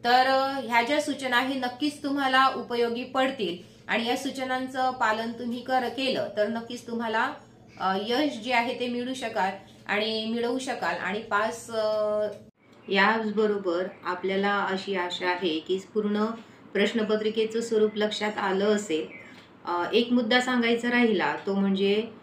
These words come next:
प्रश्नपत्रिकेसोबत, अ, वीस टक्के भारांश जो असतो, वीस टक्के गुण जे असतात ते आपल्या पूर्वज्ञानावर आधारित असतात. जसे की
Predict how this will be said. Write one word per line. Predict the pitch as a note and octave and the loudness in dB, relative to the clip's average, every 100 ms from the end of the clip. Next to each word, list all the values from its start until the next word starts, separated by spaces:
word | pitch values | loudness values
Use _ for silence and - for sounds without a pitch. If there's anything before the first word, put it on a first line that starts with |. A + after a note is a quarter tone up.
| - - | -20 -4
प्रश्नपत्रिकेसोबत, | - A#3 A#3+ A#3+ A#3+ A#3 A#3 A#3 B3 A#3+ B3+ F3 F3+ F#3 - - - | 2 2 2 0 0 0 0 2 0 2 0 2 2 0 -4 -14 -4
अ, | F3 F#3 F#3+ | -2 2 2
वीस | G3 A#3+ - | 2 0 0
टक्के | B3 A#3+ C4 | -2 0 0
भारांश | G#3+ F#3+ F#3+ G3 A#3+ A#3+ G#3+ | 0 0 -2 2 2 0 -2
जो | G3+ G#3+ | 2 4
असतो, | G#3+ G#3+ F#3 F3+ | 4 0 -4 -2
वीस | G#3 G3+ | -4 -4
टक्के | G#3 G#3 - G#3+ | -6 -4 0 0
गुण | G#3+ A3 G#3+ | 2 0 0
जे | G#3 | 0
असतात | G3 - F3 E3+ | 0 -2 -6 -4
ते | |
आपल्या | F#3 G3+ A3+ | -4 -6 -8
पूर्वज्ञानावर | - B3 B3 C#4+ A#3 A3+ E3+ E3 E3 | -2 0 2 2 0 0 0 -2 -2
आधारित | D#3+ D#3+ D#3 D3 E3 | -4 -4 -6 -8 -8
असतात. | D#3 - - - - - - - | -10 -12 -14 -16 -20 -20 -20 -2
जसे | G3 A#3 A#3+ | 2 4 4
की | A#3 A#3 A3+ A3 | 4 2 0 -2